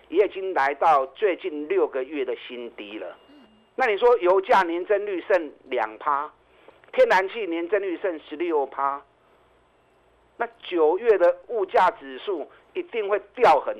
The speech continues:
Speaker 1: 多啊，搞不好掉到六趴甚至于五趴啊。啊，因为官员本身他们看数据，那个数据都是后来的嘛，对不对？数据大概都是一个月后才会显示出来。
Speaker 2: 嗯，嗯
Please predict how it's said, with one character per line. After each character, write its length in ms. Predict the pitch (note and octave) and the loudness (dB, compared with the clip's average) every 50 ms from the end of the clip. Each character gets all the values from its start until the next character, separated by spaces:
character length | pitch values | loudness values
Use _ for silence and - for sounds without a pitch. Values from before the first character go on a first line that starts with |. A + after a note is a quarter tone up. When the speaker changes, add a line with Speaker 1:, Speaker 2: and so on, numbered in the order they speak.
| G2+ G2 | -12 -12
Speaker 1:
多 320 | - C#3+ C3+ B2+ B2 A#2+ | -8 -4 -2 -2 -2 -2
啊， 200 | A2 F#2+ E2+ - - _ _ _ _ _ _ _ _ _ _ _ _ _ _ _ _ _ _ _ _ _ - | -2 -4 -6 -12 -18 _ _ _ _ _ _ _ _ _ _ _ _ _ _ _ _ _ _ _ _ _ 0
搞 160 | - E3 E3+ | 2 4 6
不 80 | F3+ B3+ | 6 6
好 120 | A#3 F#3 | 6 4
掉 240 | - - B3 A3 G#3+ | 4 4 4 6 8
到 140 | A3 G#3+ F#3+ | 8 6 6
六 360 | F3 F3 A3+ A3 G3+ F3+ E3+ | 4 2 0 2 4 4 2
趴 300 | D#3+ - F3+ F3 E3+ F3 | 2 2 2 2 2 2
甚 280 | F3 - - G#3 F3+ E3+ | 0 -2 -2 -4 -4 -4
至 120 | F3 F3 | -6 -8
于 80 | E3 F3+ F#3+ - | -8 -8 -8 -10
五 200 | - F#3+ F#3+ F#3+ | -10 -12 -12 -10
趴 140 | - - A#2+ | -6 -4 -4
啊。 380 | A2+ A#2 A2+ G#2 G#2 - - _ _ _ _ _ _ _ _ _ _ _ _ _ _ _ _ _ _ _ _ - | -2 -2 -4 -6 -8 -14 -20 _ _ _ _ _ _ _ _ _ _ _ _ _ _ _ _ _ _ _ _ -6
啊， 80 | - B3+ | -4 -2
因 60 | C#4+ | -2
为 60 | C#4 C4 | -2 -2
官 240 | - - C4+ C4+ C4 | 0 2 2 4 4
员 200 | A3+ A3 A#3+ A3 | 4 2 2 2
本 180 | - D3 D3+ | 0 -4 -2
身 160 | D3 G#3 G3 | -2 -4 -4
他 160 | F#3+ G3 G#3 G3 | -4 -4 -4 -4
们 140 | F#3 E3+ | -4 -6
看 180 | - - G3+ F3+ E3 D3+ | -6 -4 -4 -4 -4 -6
数 240 | - - G3 E3+ D#3 | -10 -8 -8 -6 -8
据， 300 | - - F3+ D3 A#2 F#2 - _ _ _ _ _ _ _ _ _ | -8 -10 -12 -12 -12 -14 -18 _ _ _ _ _ _ _ _ _
那 100 | - B3+ | -10 -8
个 80 | B3+ G#3+ | -8 -8
数 200 | - - C5 G#3+ | -6 -6 -6 -6
据 200 | G#3 A#3 A3 G3+ | -6 -6 -8 -4
都 120 | G#3+ G#3 G3 | -4 -4 -4
是 120 | G3+ G#3 | -4 -8
后 400 | - - - A3 F#3 D3 C#3+ C#3 | -10 -8 -4 -4 -2 -2 -2 -4
来 240 | B2+ A#2+ - G2+ G#2+ | -4 -6 -8 -8 -10
的 80 | G#2+ | -10
嘛， 220 | - F#2 F2 - - - | -12 -12 -14 -14 -10 -4
对 80 | F3 | -2
不 60 | G3 | 0
对？ 160 | G3+ G3 D#3+ - - _ _ _ - | 0 0 -2 -6 -12 _ _ _ -16
数 200 | - - C4+ A#3+ | -8 -6 -6 -4
据 140 | F#3 G#3+ A#3+ | -4 -6 -6
大 160 | - - A3+ G#3 | 0 2 2 4
概 160 | G3+ G#3+ G3+ | 4 2 2
都 120 | G#3 G#3 | 2 0
是 120 | F#3+ G3+ G#3 | -2 -4 -8
一 100 | - D#3+ | -12 -8
个 180 | - - E3+ D#3+ | -4 -2 -2 -2
月 300 | - G3+ G3 F3+ E3 D#3 | -2 -2 -2 -2 -2 -2
后 360 | - - F#3+ D3+ A#2 G2+ F2 _ _ _ _ _ _ _ - | -2 -2 -2 -2 -2 -4 -8 _ _ _ _ _ _ _ -4
才 160 | - D3+ D3+ | -2 -2 0
会 140 | F#3 G#3+ - | 0 -2 -4
显 260 | - - C3+ A2 A2 - | -6 -10 -12 -12 -12 -12
示 180 | - D3+ B2 | -14 -14 -14
出 240 | - - B2+ B2+ A#2+ | -14 -12 -12 -10 -10
来。 160 | A2+ - - D3+ | -10 -10 -12 -14
Speaker 2:
嗯， 40 | - D4 D4 C4+ A3+ G3 _ _ | -16 -20 -20 -20 -20 -20 _ _
嗯 60 | _ | _